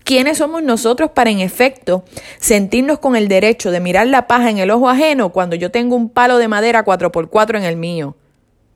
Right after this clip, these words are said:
Ahora, si por otra parte entiendes y aceptas que en dada situación lo hiciste por venganza, porque alguien no te cae bien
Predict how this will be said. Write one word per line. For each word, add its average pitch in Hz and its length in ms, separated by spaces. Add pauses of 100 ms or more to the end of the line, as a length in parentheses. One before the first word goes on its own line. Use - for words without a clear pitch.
(200)
Ahora, 160 540 (440)
si - 160
por 165 160
otra 277 240
parte 226 280
entiendes 190 440
y 208 100
aceptas 160 560 (420)
que 185 100
en 175 100
dada 165 280
situación 165 680 (360)
lo 175 100
hiciste 165 300
por 190 280
venganza, 156 720 (360)
porque 160 180
alguien 180 280
no 180 80
te 170 100
cae 165 260
bien 156 400